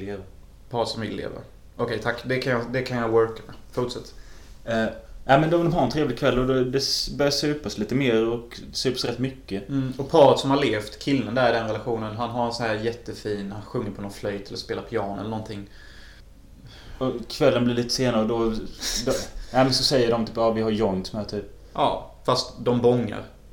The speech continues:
Speaker 1: Ja, just det, de röker bong, det är ju rätt sjukt.
Speaker 2: Whoop, whoop, whoop. Bong är whoop.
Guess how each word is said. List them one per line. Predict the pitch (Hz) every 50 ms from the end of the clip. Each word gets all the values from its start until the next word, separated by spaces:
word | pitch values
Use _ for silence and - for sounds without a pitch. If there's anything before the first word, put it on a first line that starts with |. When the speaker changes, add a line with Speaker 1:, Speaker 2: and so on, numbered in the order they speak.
| -
Speaker 1:
Ja, | - 117 117 117 123
just | 127 123 -
det, | 139
de | 131 120
röker | 120 - - 107
bong, | 104 - 95 101 - 110 92
det | 113
är | 120 117
ju | 110
rätt | 98 95 -
sjukt. | - - 101 95 95 - -
Speaker 2:
Whoop, | 285 302 - - - - - -
whoop, | 285 233 247 254 254 254 - - 208 220 220
whoop. | 240 240 254 269 - - - - - - - -
Bong | 185 - 180 175 180 185 190 190 190
är | - 165 147 139 139
whoop. | 135 131 127 117 107 - - -